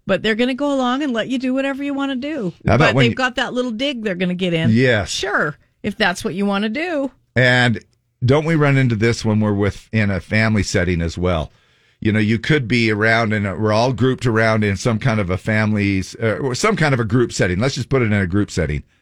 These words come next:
Speaker 2: And somebody decides to do something, and then, like, "Is everybody okay with that? Are we all, g-, well, sure, if that's
Speaker 1: Sure,
Speaker 2: what you wanna
Speaker 1: that's
Speaker 2: do."
Speaker 1: what you wanna do.
Speaker 2: Yeah, but you know full well they're not on board with it.
Speaker 1: <laughs> Number four is simple.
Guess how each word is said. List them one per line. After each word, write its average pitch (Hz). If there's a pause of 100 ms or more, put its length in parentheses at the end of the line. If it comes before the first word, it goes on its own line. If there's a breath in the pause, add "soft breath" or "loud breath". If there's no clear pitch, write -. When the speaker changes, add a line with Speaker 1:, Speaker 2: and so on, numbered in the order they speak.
(680)
Speaker 2:
And 110
somebody 160
decides 131
to 110
do 120
something, 107
and 104
then, 104
like, 104
"Is 104
everybody 131
okay 131
with 131
that? 135
Are 135
we 117
all, 123
g-, 123
well, 110
sure, 139
if 117
that's 113
Speaker 1:
Sure, 107
Speaker 2:
what -
you 117
wanna 120
Speaker 1:
that's 113
Speaker 2:
do." 127
Speaker 1:
what 104
you -
wanna 240
do. 254
Speaker 2:
Yeah, 127
but 131
you 165
know 117
full 131
well 147
they're 92
not 82
on 78
board 69
with 69
it. - (300)
Speaker 1:
<laughs> - (360 loud breath)
Number 294
four 277
is 262
simple. 208